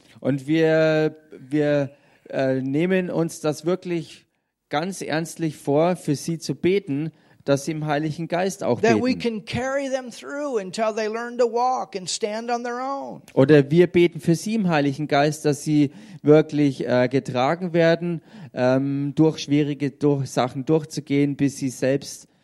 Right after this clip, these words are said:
Speaker 1: groß und stark genug sind, selber zu gehen.
Speaker 2: And we thank you, Father,
Speaker 1: Und wir danken dir, Vater,
Speaker 2: for many testimonies
Speaker 1: für viele Zeugnisse
Speaker 2: in this city and abroad.
Speaker 1: hier in dieser Stadt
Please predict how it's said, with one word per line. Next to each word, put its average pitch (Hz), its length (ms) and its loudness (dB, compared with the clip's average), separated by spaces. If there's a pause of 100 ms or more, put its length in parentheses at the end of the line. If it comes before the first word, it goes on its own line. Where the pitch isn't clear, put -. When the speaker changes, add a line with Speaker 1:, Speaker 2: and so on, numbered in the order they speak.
(180)
Speaker 1:
groß 135 300 0
und 139 80 -6
stark 127 320 0
genug 127 340 -2
sind, 117 300 -4
selber 127 340 0
zu - 160 -8
gehen. 87 380 -6 (100)
Speaker 2:
And 139 100 -8
we 139 120 -4
thank 190 400 -6
you, 156 80 -4
Father, 101 380 -14 (100)
Speaker 1:
Und 110 140 -6
wir 120 100 0
danken 139 340 -4
dir, 113 140 -2
Vater, 113 440 -2
Speaker 2:
for 135 120 -4
many 156 340 -6
testimonies 117 880 -12
Speaker 1:
für 117 160 2
viele 139 460 -2
Zeugnisse 123 720 -8
Speaker 2:
in 131 180 -10
this 170 360 -4
city 147 260 -6
and 147 100 -8
abroad. 117 500 -10
Speaker 1:
hier 131 220 0
in 123 120 -6
dieser 135 320 -8
Stadt - 480 -8